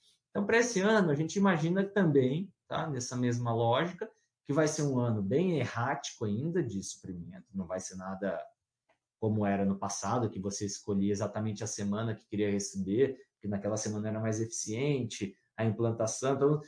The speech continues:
você conseguia ser mais eficiente em mix, em cor, em,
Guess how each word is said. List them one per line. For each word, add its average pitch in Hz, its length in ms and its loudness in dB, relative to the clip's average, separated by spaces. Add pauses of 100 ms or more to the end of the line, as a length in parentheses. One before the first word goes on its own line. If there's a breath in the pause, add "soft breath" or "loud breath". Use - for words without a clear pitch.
(340 loud breath)
você - 140 -20
conseguia 147 240 4
ser 160 100 4
mais 170 200 6
eficiente 175 680 4
em 143 60 0
mix, 147 640 4
em 139 160 0
cor, 156 680 8
em, 123 480 -4